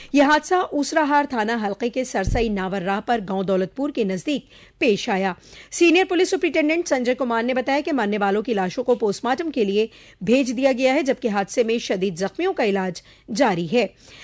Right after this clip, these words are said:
बनारस प्रयागराज हाईवे पर आज सुबह एक खड़े ट्रक से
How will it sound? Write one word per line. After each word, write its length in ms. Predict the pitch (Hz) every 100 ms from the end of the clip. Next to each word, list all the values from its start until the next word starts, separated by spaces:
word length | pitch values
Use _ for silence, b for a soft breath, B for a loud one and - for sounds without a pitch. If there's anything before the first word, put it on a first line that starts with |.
| B 208
बनारस 460 | 262 285 285 302
प्रयागराज 580 | - 233 208 196 220 208
हाईवे 280 | 180 180 220
पर 160 | 240 254
आज 280 | - 190 -
सुबह 340 | 277 240 269 -
एक 240 | 214 214 -
खड़े 260 | 202 196
ट्रक 280 | 220 208 185
से 220 | - 339